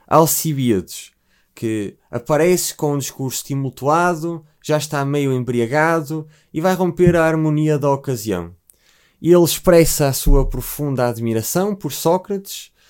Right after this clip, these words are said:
revelando que o, o verdadeiro objeto do seu amor é o próprio Sócrates. Alcibíades estava apaixonado por Sócrates.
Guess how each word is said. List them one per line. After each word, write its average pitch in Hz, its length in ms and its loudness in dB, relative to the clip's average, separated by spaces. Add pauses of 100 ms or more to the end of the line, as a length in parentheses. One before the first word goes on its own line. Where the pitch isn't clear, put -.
(420)
revelando 160 720 0
que 165 140 -10
o, 156 300 -2
o 143 80 -4
verdadeiro 170 540 2
objeto 160 420 0
do 165 60 -6
seu 185 200 -2
amor 180 380 0 (100)
é 170 140 0
o 180 120 4
próprio 160 420 -4
Sócrates. - 720 -8 (540)
Alcibíades 185 680 -2
estava 180 400 -2
apaixonado 156 840 -2
por 117 160 -10
Sócrates. - 760 -10